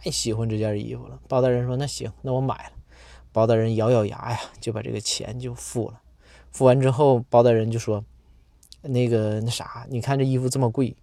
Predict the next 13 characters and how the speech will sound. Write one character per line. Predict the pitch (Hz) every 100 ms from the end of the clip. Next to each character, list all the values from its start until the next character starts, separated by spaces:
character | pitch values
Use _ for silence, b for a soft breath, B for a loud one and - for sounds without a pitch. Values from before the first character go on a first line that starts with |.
| _ _ _ -
我 | 113 113
这 | 135
也 | 123 117 113 113
咬 | 113 120
咬 | 123
牙， | 104 107
我 | 120
把 | 131 120 120
衣 | 135 127
服 |
也 | 127 131
买 | 139 95 -
了， | -